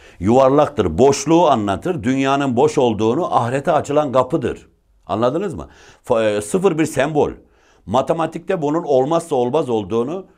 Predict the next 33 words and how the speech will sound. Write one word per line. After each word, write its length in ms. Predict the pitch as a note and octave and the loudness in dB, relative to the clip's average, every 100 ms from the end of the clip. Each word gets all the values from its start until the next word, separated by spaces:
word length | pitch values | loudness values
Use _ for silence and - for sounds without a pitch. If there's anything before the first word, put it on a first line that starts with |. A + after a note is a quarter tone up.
| _ _ - | _ _ -6
e, 280 | A#2 A#2+ A#2 | -4 -4 -6
ispatlaymış. 840 | B2+ - C3 - B2+ D3 F#3+ - _ | -8 -2 -2 0 -2 -2 -6 -12 _
Sıfır 320 | - B2 A#2+ | -12 -8 -6
nasıl 220 | C3 C3 | -6 -6
ispatlanır 580 | A2 A#2 G#2 A2 G2+ E2 | -6 -4 -4 -4 -6 -6
diyeceksin. 360 | F#2+ F#2 C#3 C#3+ | -6 -6 -6 -4
Adam 220 | A2+ A2+ | -4 -4
ilk 260 | A#2+ - A2 | -6 -10 -6
duyunca 300 | B2+ B2+ B2+ | -6 -4 -6
mesela 400 | B2 B2+ C3+ A2+ | -6 -4 -4 -4
bize 280 | A#2 B2+ A#2 | -6 -6 -4
basit 300 | A2+ A#2 A2+ | -4 -6 -6
gelebilir. 540 | A#2 A#2+ A#2+ D2 - _ _ _ _ _ | -2 -2 -2 -8 -10 _ _ _ _ _
"Sıfırı 440 | - B2+ A2+ A#3 A3 | -6 -4 0 2 2
bulmuş, 260 | G2+ F#2+ | 0 -2
ne 120 | C3 | -2
var 180 | A#2 F2 | -2 0
ben 160 | A2+ G#2+ | -2 -2
de 120 | F2+ | -4
bulurdum." 340 | F2 E2+ F#2 | -4 -4 -6
falan 280 | F2+ F#2+ F2 | -4 -4 0
değil. 300 | A#2 A2+ - - _ G2+ G2 - - | 0 0 -2 -16 _ -18 -18 -20 -6
Rakamlar 480 | A2 A#2 C#3 E3 D#3+ | -2 2 2 0 -2
birden 360 | A#2 A#2+ D3 C#3 | -2 0 0 0
başlıyordu. 500 | E2+ - E2 D2+ D#2 | -4 -4 -8 -6 -4
Mesela 380 | G#2+ A2+ B2 A#2+ | -4 -2 0 2
Roma 260 | A#2 C3+ | 2 2
rakamlarına 540 | A#2 A#2+ B2 B2 B2 B2 | 0 0 -2 -2 -2 -2
bakın, 180 | A#2+ | -2
sıfır 320 | E3 - B2 C3 | -4 -4 -2 0
yoktur. 360 | C#3 - D#2 D2+ | 0 0 -8 -6
Birden 420 | F#2 A2 B2+ B2 | -4 -2 0 -2
başlar. 360 | D#2+ - B1 | -4 -8 -14